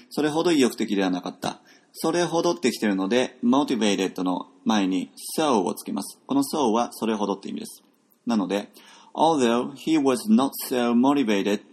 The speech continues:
to do so at first。初めはっていうのはat firstを使います。あの、さっきのfirstとに-、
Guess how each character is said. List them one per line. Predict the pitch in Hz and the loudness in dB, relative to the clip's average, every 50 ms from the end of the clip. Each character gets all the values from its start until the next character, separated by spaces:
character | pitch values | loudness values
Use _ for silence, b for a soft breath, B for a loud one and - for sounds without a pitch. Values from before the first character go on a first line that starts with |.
| - - | -10 -4
to | 117 107 101 | -2 -2 -2
do | 92 123 139 151 151 147 147 - - - | 0 0 0 2 2 0 -2 -4 -8 -6
so | 101 92 90 90 95 110 113 - _ _ _ _ _ - | -2 -2 0 0 0 -2 -4 -8 _ _ _ _ _ -4
at | - 107 107 - - - | -4 -4 -4 -4 -6 -6
first。 | 104 87 - - - - _ _ _ _ b b b b b b b b b b | -4 -4 -4 -8 -12 -18 _ _ _ _ b b b b b b b b b b
初 | b - - 143 165 160 | b -4 -4 -2 -2 -2
め | 170 170 | -2 0
は | 175 180 | 0 0
っ | 185 180 | 0 2
て | 135 | 2
い | 117 | 2
う | |
の | 101 95 90 | 2 2 2
は | 90 90 - - - | 0 -2 -4 -4 -2
at | 113 110 - - | -2 -2 -2 -4
first | - 123 110 107 - | -4 -4 -4 -4 -8
を | - | -14
使 | - - - | -14 -10 -8
い | - | -6
ま | - - | -6 -6
す。 | - - - _ B B B B B B B | -8 -12 -20 _ B B B B B B B
あ | - 127 | -2 0
の、 | 127 127 127 | 0 0 0
さ | 123 - 196 | -2 -2 -6
っ | 190 | -4
き | - 135 | -2 0
の | 104 90 - - - - - | 0 0 -2 -6 -12 -4 -2
first | 180 180 165 - - | 0 0 0 0 -2
と | 107 101 - - - | -2 -2 -2 -2 -2
に-、 | 113 107 107 92 | 0 0 0 0